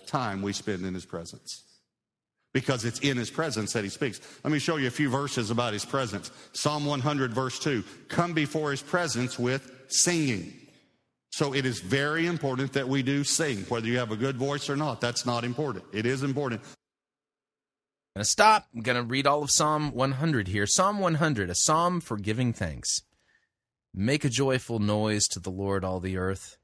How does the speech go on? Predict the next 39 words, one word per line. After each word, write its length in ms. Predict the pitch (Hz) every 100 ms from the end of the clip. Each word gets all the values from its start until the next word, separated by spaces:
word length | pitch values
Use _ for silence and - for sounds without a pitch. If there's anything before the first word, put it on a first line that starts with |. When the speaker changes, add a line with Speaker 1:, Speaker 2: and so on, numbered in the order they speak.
| _ _ _ _ _ _ _
Speaker 2:
Serve 460 | - - 123 127 113
the 80 | 110
Lord 320 | 110 110 92
with 220 | 90 -
gladness. 580 | 90 104 104 92 87 -
Come 260 | - 139
into 300 | 139 123 -
his 140 | 110 101
presence 520 | - 113 104 104 -
with 140 | 95
singing. 460 | - - 110 95 82 - - _ _
Know 480 | 117 143 160 196 233
that 200 | 165 156
the 100 | 139
Lord, 560 | 123 143 147 143 123 110
that 180 | 110 110
he 420 | - - 165 151
is 180 | 127 110
God. 520 | 98 120 117 95 82 - _ _ _ _
It 100 | 131
is 300 | 123 - -
he 220 | 165 165
who 180 | 139 143
made 340 | 123 113 120
us, 280 | 123 127 -
and 240 | 98 95 85
we 180 | 104
are 140 | 101 92
his. 580 | 87 98 85 78 - - _ _ _
We 240 | 127 185
are 140 | 202 160
his 300 | 139 196 180
people 420 | - 110 101 95
and 140 | 101
the 40 | 107
sheep 360 | - 151 139
of 140 | 95 87
his 300 | 107 139 120
pasture. 680 | - 117 117 - - 80